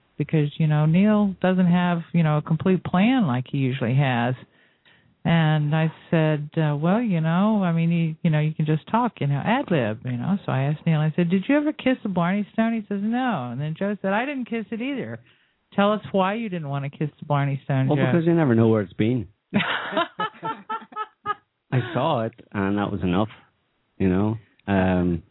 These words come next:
Speaker 1: I
Speaker 2: but I
Speaker 1: see.
Speaker 2: thought you were, you were gonna introduce us there as you're sitting here with two Irish guys who wouldn't know the back end of a cow from the front of it or something like that.
Speaker 1: <laughs>
Speaker 2: Just as a topical comment
Speaker 1: No, no,
Speaker 2: on
Speaker 1: no,
Speaker 2: our,
Speaker 1: no,
Speaker 2: on
Speaker 1: no,
Speaker 2: a
Speaker 1: no. No, but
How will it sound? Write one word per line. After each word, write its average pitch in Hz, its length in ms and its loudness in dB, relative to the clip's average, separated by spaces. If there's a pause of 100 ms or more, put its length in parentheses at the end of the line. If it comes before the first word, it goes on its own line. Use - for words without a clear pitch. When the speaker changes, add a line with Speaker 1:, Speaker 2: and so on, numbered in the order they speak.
(120)
Speaker 1:
I 165 240 0
Speaker 2:
but 135 80 2
I 196 140 2
Speaker 1:
see. 220 80 -4
Speaker 2:
thought 208 200 -2
you 160 60 0
were, - 400 -8
you 117 100 0
were 117 60 2
gonna 113 240 2
introduce 107 400 -2
us 98 160 -2
there 98 240 2
as 90 220 -4
you're 95 180 -2
sitting 104 200 0
here 98 120 0
with 95 140 -2
two 98 380 2
Irish 95 360 0
guys 92 300 0
who 92 100 2
wouldn't 90 260 0
know 90 160 0
the 85 100 -2
back 87 280 -2
end 90 160 0
of 78 60 -6
a 80 40 -4
cow 90 240 -2
from 90 100 -2
the 87 120 -2
front 104 180 2
of 123 80 -4
it 117 60 0
or 104 120 0
something 98 380 -2
like - 240 -4
that. 180 100 -4 (320)
Speaker 1:
<laughs> 214 100 -4
Speaker 2:
Just - 100 -8 (120)
as 92 140 -10
a 90 140 -12
topical 104 500 -4
comment 92 360 -2 (280)
Speaker 1:
No, 202 200 0
no, 196 80 0
Speaker 2:
on 180 80 -2
Speaker 1:
no, 165 40 -2
Speaker 2:
our, 156 80 -2
Speaker 1:
no, 147 80 -4
Speaker 2:
on 135 80 -2
Speaker 1:
no, 123 60 -4
Speaker 2:
a 110 100 -6
Speaker 1:
no. 69 180 -12 (300)
No, 165 220 2
but 165 160 -4